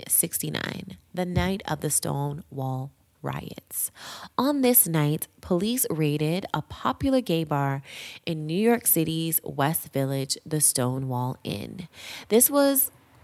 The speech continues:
commonplace at the time for police to be running up and through safe spaces for gay folks. But on that night,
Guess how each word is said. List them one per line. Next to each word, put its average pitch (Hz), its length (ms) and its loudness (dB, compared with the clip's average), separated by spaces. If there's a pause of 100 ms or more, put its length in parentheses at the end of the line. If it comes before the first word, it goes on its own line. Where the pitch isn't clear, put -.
(120)
commonplace 214 640 2
at 139 80 -4
the - 80 -6
time 67 480 -8 (240)
for 156 360 4 (280)
police 175 400 4
to 170 80 2
be 160 300 6
running 147 360 4
up 175 220 6
and 175 180 2
through 156 600 6 (100)
safe 175 420 8
spaces 147 800 6
for 147 340 2
gay 156 200 4
folks. - 520 0 (440)
But 170 240 8
on 269 240 8
that 269 160 8
night, 147 500 4